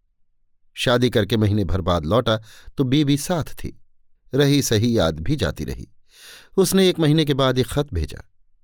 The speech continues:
पर मैंने उसका जवाब न दिया। डरता रहता था कि कहीं एक दिन वो आकर सिर पर सवार न हो जाए, फिर बीबी को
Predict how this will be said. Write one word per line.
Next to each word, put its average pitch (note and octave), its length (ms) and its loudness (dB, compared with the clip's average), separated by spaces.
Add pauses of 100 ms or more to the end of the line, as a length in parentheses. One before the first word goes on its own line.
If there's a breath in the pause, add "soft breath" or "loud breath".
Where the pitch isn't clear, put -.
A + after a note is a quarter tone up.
(640)
पर B2 120 2
मैंने A#2 220 2
उसका A2 220 -2
जवाब F#2+ 520 0
न B1+ 40 -6
दिया। A#1 280 -10 (880)
डरता C#3 280 2
रहता C#3 300 2
था C3+ 180 0
कि C3 160 -2
कहीं A#2+ 280 0 (420 soft breath)
एक D3 200 0
दिन C#3+ 140 0
वो B2+ 120 2
आकर A2+ 340 0 (200)
सिर D3+ 260 0
पर B2+ 160 -2
सवार G#2+ 440 -2
न - 20 -2
हो C2+ 200 -6
जाए, - 240 -12 (960)
फिर G#2 140 4
बीबी G#2+ 360 2
को G2+ 260 0